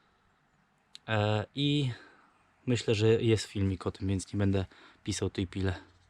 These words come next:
Dwadzieścia cali prowadnica. Dobrze. Ok. Porównamy, sk-, ale skupimy się głównie właśnie na tej elektrycznej. Ja już ciąłem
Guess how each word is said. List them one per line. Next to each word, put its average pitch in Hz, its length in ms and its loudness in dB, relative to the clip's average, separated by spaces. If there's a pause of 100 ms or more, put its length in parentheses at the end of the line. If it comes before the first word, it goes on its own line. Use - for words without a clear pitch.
(460)
Dwadzieścia 107 440 2
cali 95 220 -2
prowadnica. 92 560 -6 (380)
Dobrze. 92 360 -8 (840)
Ok. 113 180 -2 (1200)
Porównamy, 147 680 6
sk-, - 240 -6
ale 120 200 4
skupimy 110 420 0
się 104 100 0
głównie 104 280 0
właśnie 98 340 -4
na 98 240 -2 (200)
tej 98 280 -2 (380)
elektrycznej. 104 760 -2
Ja 127 120 0
już 123 200 0 (220)
ciąłem 117 460 2